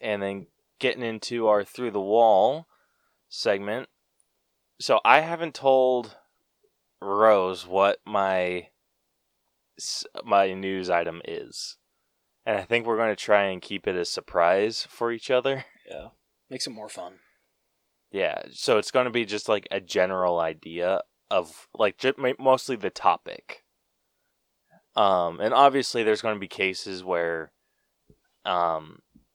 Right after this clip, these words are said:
Speaker 1: he comes up with something that I've already heard or a news item I've already heard or vice versa or whatever. But if we can keep it a secret, we're going to. <laughs>
Speaker 2: Yep.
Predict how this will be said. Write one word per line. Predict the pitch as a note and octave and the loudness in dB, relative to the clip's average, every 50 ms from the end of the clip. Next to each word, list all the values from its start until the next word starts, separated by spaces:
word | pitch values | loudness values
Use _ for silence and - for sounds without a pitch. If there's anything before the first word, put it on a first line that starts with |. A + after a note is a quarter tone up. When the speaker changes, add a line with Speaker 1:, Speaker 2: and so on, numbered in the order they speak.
| _ _ _ _ _ | _ _ _ _ _
Speaker 1:
he | - - - - A2+ G2+ F#2 | -20 -18 -14 -10 -8 -8 -8
comes | - - G#2 G#2 F#2+ F2 | -6 -4 -4 -4 0 0
up | F#2+ F2+ - | 0 0 0
with | F#2+ - | -2 -6
something | - A2 G2 F2+ - G2+ F#2+ F#2 | -4 -4 -6 -4 -6 -6 -4 -2
that | F2+ F2+ - | -2 0 0
I've | - F2 F2 F2 E2 | 2 2 2 4 4
already | F#2+ F2+ F2+ F2 F2 E2 E2 | 4 4 4 2 -2 -6 -8
heard | - - F2+ F2 E2+ F2 F2 E2+ | -10 -6 -4 -2 -2 0 0 -2
or | E2+ E2 | -2 -4
a | E2 | -4
news | E2 D#2+ E2 E2+ E2+ - | -6 -8 -10 -8 -6 -4
item | F2+ E2+ E2+ E2+ F2 | -2 -2 -2 -2 0
I've | E2+ E2+ - - | -2 -2 -2 -2
already | F2 F2+ F2+ F2 D#2+ | -4 -6 -6 -6 -10
heard | E2 F2 F2 F2 E2+ E2+ E2 E2+ | -8 -6 -4 -4 -4 -4 -4 -6
or | E2 | -6
vice | D#2 - F2 E2+ E2+ - - | -4 -2 -2 -2 -2 -2 -8
versa | - - C2 C#2+ C#2 - - - D#2+ | -14 -12 -12 -12 -12 -12 -10 -8 -8
or | E2 D#2 D#2 E2+ | -8 -8 -8 -8
whatever. | E2+ F2+ F2+ F2+ F2+ F#2 G2 F#2+ - _ _ _ - _ _ _ _ _ _ _ | -6 -4 -4 -4 -4 -4 -6 -10 -12 _ _ _ -20 _ _ _ _ _ _ _
But | - G2 F#2 F2+ - | 2 4 4 4 4
if | F2 F#2+ - - | 2 -2 -4 -6
we | A2+ | -6
can | - - A2+ G2 | -6 -8 -10 -12
keep | - - G2+ G2+ - - | -12 -10 -10 -10 -6 -2
it | A#2 G#2+ G2 | -2 0 0
a | F#2 | -2
secret, | - - - - - - F#2+ F#2 - - A#2 A#2 G#2 - _ _ _ _ _ _ _ _ _ _ _ _ _ _ _ _ | -4 -6 -6 -6 -8 -8 -10 -12 -10 -8 -6 -6 -6 -8 _ _ _ _ _ _ _ _ _ _ _ _ _ _ _ _
we're | G#2 G2+ F#2+ F2 | -6 -4 -4 -4
going | E2 F2 E2 D#2+ D2+ - - - | -2 -4 -4 -4 -6 -8 -14 -16
to. | - E2 D#2 - - - | -12 -8 -6 -6 -8 -8
<laughs> | - - _ _ _ _ _ _ _ _ - E3+ | -12 -20 _ _ _ _ _ _ _ _ -14 -14
Speaker 2:
Yep. | A#2 G#2 G#2+ C#3 E3+ | -8 -4 0 0 0